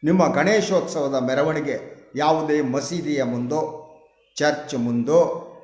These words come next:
ಇನ್ಯಾವುದರ ಮುಂದೋ ಹೋಗಿ ಘೋಷಣೆ ಕೂಗಿ ನಮ್ಮ ದೇವರುಗಳಿಗೆ ಅವಮಾನ ಮಾಡಬೇಡಿ. Especially ಶಿವ ಮತ್ತು ಗಣೇಶ.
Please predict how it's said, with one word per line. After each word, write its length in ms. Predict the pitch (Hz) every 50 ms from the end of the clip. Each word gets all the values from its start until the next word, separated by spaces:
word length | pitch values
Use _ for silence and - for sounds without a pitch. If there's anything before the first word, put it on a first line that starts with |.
| - - _ _ _ _ _
ಇನ್ಯಾವುದರ 580 | - 135 143 147 143 139 139 139 135 120 123 127
ಮುಂದೋ 380 | 123 117 117 117 117 113 120 117
ಹೋಗಿ 440 | 117 135 131 120 120 127 117 123
ಘೋಷಣೆ 580 | 120 123 160 208 220 - - 175 151 147 139 123
ಕೂಗಿ 460 | - - - 139 160 185 175 139 104 - - - - - _ _ _ _ 117
ನಮ್ಮ 540 | 117 123 131 151 185 208 214 226 214 156 127
ದೇವರುಗಳಿಗೆ 1040 | 135 135 131 123 120 117 110 104 110 110 120 127 139 120 - - - - - - _ _ _ _ _ _ _ _ _ -
ಅವಮಾನ 440 | 117 117 117 113 104 107 107 104 104 101
ಮಾಡಬೇಡಿ. 840 | 95 87 80 87 92 85 80 85 82 76 - - - _ _ _ _ -
Especially 880 | 127 135 127 135 185 185 - 190 196 196 185 180 - - - - - -
ಶಿವ 420 | - - 147 151 151 160 156 143
ಮತ್ತು 380 | 127 120 110 - - 104 101 92
ಗಣೇಶ. 460 | 92 92 92 90 90 92 - -